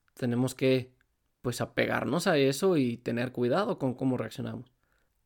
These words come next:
Ese era un detallito que quería también como poner sobre la mesa, eh,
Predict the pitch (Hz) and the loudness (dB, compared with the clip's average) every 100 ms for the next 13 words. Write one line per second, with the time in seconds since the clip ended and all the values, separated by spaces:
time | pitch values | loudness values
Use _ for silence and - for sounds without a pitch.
0 | - 175 202 202 202 190 185 139 160 - | 2 4 6 6 6 4 4 2 0 0
1 | 170 165 131 135 127 135 135 135 135 147 | 0 -2 -6 -2 -2 0 0 0 0 0
2 | 127 113 - _ _ _ _ _ _ _ | 0 -2 -10 _ _ _ _ _ _ _
3 | 127 120 123 127 139 123 117 117 117 120 | 0 2 2 0 0 0 0 0 -2 -2
4 | 143 139 _ _ 277 - 113 113 120 113 | -6 -10 _ _ -14 -8 -6 -4 -4 -6